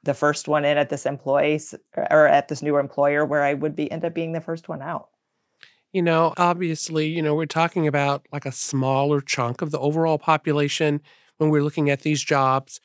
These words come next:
Speaker 2: where people are paid over a hundred thousand dollars a year. Before we wrap this up, anything about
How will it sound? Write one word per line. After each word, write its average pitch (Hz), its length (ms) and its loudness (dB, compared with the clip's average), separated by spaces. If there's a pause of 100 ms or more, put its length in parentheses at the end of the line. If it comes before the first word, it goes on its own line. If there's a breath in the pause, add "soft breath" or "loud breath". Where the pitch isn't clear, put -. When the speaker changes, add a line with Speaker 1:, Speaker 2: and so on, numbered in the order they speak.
Speaker 2:
where 147 100 -4
people 143 280 -2
are 135 60 -2
paid 135 240 2
over 135 200 0
a 131 60 0
hundred 135 260 -4
thousand 135 340 -2
dollars 131 340 -2
a 131 80 0
year. 131 320 -2 (500 soft breath)
Before 202 300 0
we 196 240 2
wrap 170 340 0
this 202 280 0
up, 170 220 2
anything 240 600 2
about 190 380 2